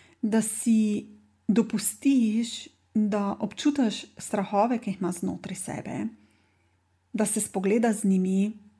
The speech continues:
da jih objame znotraj sebe. In ne glede na to, koliko te je strah, da kljub temu narediš korake, ki so potrebni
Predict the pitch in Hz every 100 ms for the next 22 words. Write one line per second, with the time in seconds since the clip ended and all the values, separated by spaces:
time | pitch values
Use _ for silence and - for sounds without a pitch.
0 | _ _ _ _ - 202 190 190 202 214
1 | 226 208 196 196 196 - 196 190 190 196
2 | 196 - _ - _ _ _ _ _ _
3 | _ 240 226 220 220 220 214 214 - -
4 | _ _ _ _ _ _ _ _ _ _
5 | 233 247 269 262 247 247 220 254 240 214
6 | 202 196 - _ _ _ - 262 262 214
7 | 196 - 226 196 190 190 - - _ _
8 | _ - 202 220 208 208 - - _ _
9 | _ _ _ _ _ _ _ - 285 294
10 | 285 262 240 208 190 202 240 233 - _
11 | _ _ _ - 226 220 202 233 - 220
12 | 185 202 208 202 - 196 196 196 190 -
13 | 196 202